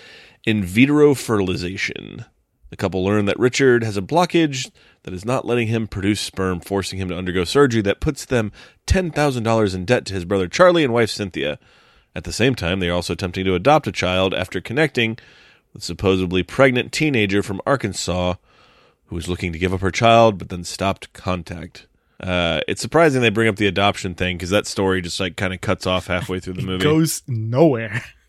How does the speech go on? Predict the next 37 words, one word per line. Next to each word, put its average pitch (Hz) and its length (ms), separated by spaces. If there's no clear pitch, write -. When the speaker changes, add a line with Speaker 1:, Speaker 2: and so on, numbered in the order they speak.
Speaker 2:
<laughs> 117 100
Speaker 1:
Uh, 90 680
Speaker 2:
Were 175 140
you 196 100
Speaker 1:
so 160 80
Speaker 2:
expecting, 160 400
I 160 60
mean, 160 160
not, 175 160
not 180 220
to 175 60
f-, - 100
jump 135 300
too 147 100
far 135 200
ahead, 131 260
Alex, 117 240
but 120 160
this 135 100
is 127 140
literally 131 280
jumping 113 260
to 131 80
the 127 100
end 123 100
of 120 60
the 117 60
movie. 127 280
Were 156 240
you 175 120
expecting 151 640
the, 110 280
the - 140
end 151 180
of 127 100
the 127 80
movie 131 500